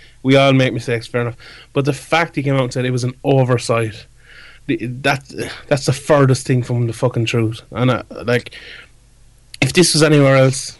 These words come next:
he'd, like, he'd be sacked. Imagine if I did that. I just lifted someone's, like, there, there's no way. And, like, we're not, you know, we're not fucking professional. We're not Fox Sports. Like, we're no, you know, we're not the New York Times. We're not one of these big publications. I'm, uh,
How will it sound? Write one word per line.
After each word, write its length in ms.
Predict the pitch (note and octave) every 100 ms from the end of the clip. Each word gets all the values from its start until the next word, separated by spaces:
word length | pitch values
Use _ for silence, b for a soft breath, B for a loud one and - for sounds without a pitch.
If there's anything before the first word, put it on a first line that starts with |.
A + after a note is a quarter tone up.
| _
he'd, 340 | - C#3+ C3+ C3
like, 180 | C3+ C3+
he'd 160 | F3+
be 80 | C#3
sacked. 300 | C3 B2 -
Imagine 300 | D#3 F#3 F3+
if 80 | F3
I 100 | F3
did 140 | E3+
that. 140 | D3 C3
I 40 |
just 200 | C3 B2+
lifted 360 | C#3+ D3 - C3+
someone's, 460 | C#3 C3 A#2+ A2+
like, 340 | A2 B2 - _ _ - F#2+
there, 160 | C3+
there's 240 | B2+ C#3+ C#3
no 160 | D3+
way. 160 | D3 D3+ C3
And, 120 | C#3 C#3
like, 180 | C#3+ C#3
we're 160 | C#3+
not, 220 | C#3+ C#3 C3+ B B B -
you 80 |
know, 140 | B2+ A#2
we're 180 | B2+ D3
not 180 | D3+ C#3
fucking 400 | - C#3+ C3+ - _ -
professional. 800 | C#3+ C#3 C3+ C#3+ C3+ C3 B2+ - - -
We're 160 | C3+ C#3
not 140 | C#3
Fox 300 | C3+ C3+ -
Sports. 300 | - C#3 C3
Like, 160 | B2 A#2
we're 160 | B2+ B2+
no, 300 | C3 B2+ B2 B B B B
you 60 | C3+
know, 100 | B2+
we're 80 | C3
not 160 | B2+
the 80 | -
New 100 | C#3+
York 240 | C#3 C3+
Times. 380 | C3 C3+ C3 B2+
We're 140 | B2 C3
not 240 | C3 - -
one 260 | C3 B2 C#3
of 60 |
these 180 | C3+ B2+
big 240 | A#2+ C3
publications. 760 | B2 B2+ B2+ C3 B2 A#2+ G2+ - - B B B B _ _ _ -
I'm, 160 | B2+ C#3
uh, 180 | D2